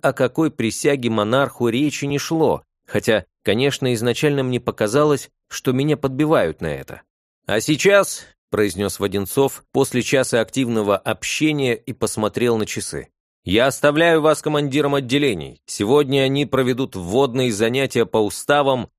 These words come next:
объяснят, как правильно отдавать воинское приветствие, обращаться к командиру, научат другим важным вещам, которые вам понадобятся в самое ближайшее время».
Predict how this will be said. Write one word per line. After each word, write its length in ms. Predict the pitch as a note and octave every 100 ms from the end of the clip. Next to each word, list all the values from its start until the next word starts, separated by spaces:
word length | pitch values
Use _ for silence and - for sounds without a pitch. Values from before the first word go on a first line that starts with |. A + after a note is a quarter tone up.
| _ _
объяснят, 640 | - F#2 A#2 - D#3 D#3 -
как 200 | A#2 -
правильно 440 | C3+ C#3 B2 A#2+
отдавать 460 | G#2 A2 B2+ B2 G2+
воинское 500 | A#2 B2 G2+ A2+ G2+
приветствие, 800 | G2+ A2+ D3+ - A#2 A2 F2 _ _ _
обращаться 680 | - E2+ B2 B2+ E3 - C#3+
к 60 | -
командиру, 760 | C#3 B2+ B2 A#2+ E3 C#3+ G2+ _ _ _ _
научат 440 | - D3 D#3+ E3+
другим 340 | C#3 F3 E3+ E3+
важным 360 | D#3+ B2 C#3+
вещам, 440 | C3 B2+ - D#3 B2+
которые 380 | B2+ C3 B2+ A#2+
вам 280 | B2+ D3
понадобятся 640 | - A#2+ C3+ B2 A#2 - A2+
в 80 | -
самое 500 | - C#3 C3+ C3 B2+
ближайшее 800 | A#2 A#2+ G2+ A#2+ G#2+ - A2 G#2
время». 500 | G2+ G#2+ E2+ D2